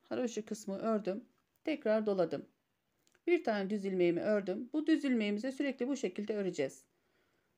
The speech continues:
Tekrar doladım. Şimdi hem, e, diğer modelimizi başlayacağız. Burada olan, var olan, bakın gördüğünüz gibi yaprağımızı da artık, e,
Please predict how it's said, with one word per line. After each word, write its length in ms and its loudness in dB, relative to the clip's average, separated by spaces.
Tekrar 440 2
doladım. 360 2
Şimdi 260 2
hem, 300 2
e, 200 2
diğer 200 6
modelimizi 500 2
başlayacağız. 720 0
Burada 220 0
olan, 420 2
var 160 6
olan, 340 0
bakın 220 -4
gördüğünüz 440 0
gibi 160 -6
yaprağımızı 520 0
da 60 -2
artık, 420 -2
e, 200 -4